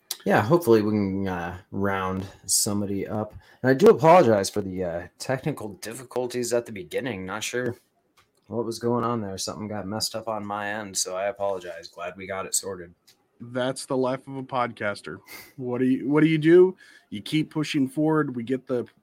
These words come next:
Speaker 2: we get the content out. That's what we do. <laughs> So, with that being said,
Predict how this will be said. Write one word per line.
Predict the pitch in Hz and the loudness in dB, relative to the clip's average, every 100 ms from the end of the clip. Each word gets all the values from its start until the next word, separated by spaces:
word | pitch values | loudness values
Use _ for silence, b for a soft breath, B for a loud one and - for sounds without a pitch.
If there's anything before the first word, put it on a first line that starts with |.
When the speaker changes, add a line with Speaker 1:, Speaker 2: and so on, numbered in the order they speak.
| - | -8
Speaker 2:
we | 127 | -4
get | 139 131 | -4 -8
the | |
content | 123 151 147 131 147 135 | -6 -2 -2 0 -2 -2
out. | 127 95 - | -4 -4 -8
That's | 117 120 | -12 -6
what | 147 139 | -2 2
we | 151 | 2
do. | 143 120 98 | 2 0 -2
<laughs> | - - b b b b b b b _ _ b b b - | -8 -20 b b b b b b b _ _ b b b 4
So, | 208 170 | 10 10
with | 110 107 160 180 | 8 4 4 6
that | 190 175 | 6 10
being | 175 175 156 | 10 10 6
said, | - 123 110 107 | 2 0 0 -4